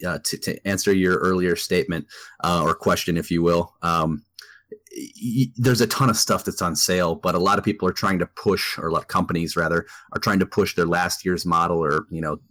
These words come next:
get, get inventory out the door. Um, but there are tricks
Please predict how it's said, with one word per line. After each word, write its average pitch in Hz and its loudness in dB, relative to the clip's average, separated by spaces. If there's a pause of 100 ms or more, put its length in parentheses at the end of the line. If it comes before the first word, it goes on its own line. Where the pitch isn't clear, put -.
(200)
get, 90 -6
get 101 0
inventory 87 0
out 85 -2
the 80 -10
door. 82 0 (380)
Um, 78 -2 (120)
but 95 0 (960)
there 104 2
are 95 0
tricks - -2